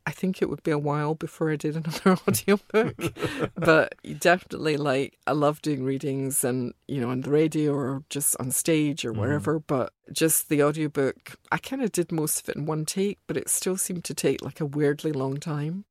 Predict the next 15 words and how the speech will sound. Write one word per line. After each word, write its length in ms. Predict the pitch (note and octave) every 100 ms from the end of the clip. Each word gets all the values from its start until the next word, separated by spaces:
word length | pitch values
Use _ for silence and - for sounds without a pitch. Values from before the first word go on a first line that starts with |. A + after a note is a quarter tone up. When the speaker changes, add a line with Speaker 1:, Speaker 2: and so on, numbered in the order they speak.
| -
Speaker 1:
I 80 |
was 140 | C#3+ C#3+
going 200 | D#3+ D3+
to 100 | -
the 80 | C#3+
studio 480 | - - D3+ D3+ D3+
every 260 | C#3+ -
week 400 | C#3+ F3 - -
for, 300 | - C#3 C#3 D3 _
seemed 360 | - - E3 D#3
like 260 | C#3+ D3
about 220 | - -
a 40 | A#2
year, 400 | D3+ D3+ C#3+ D#3+
but 220 | - C3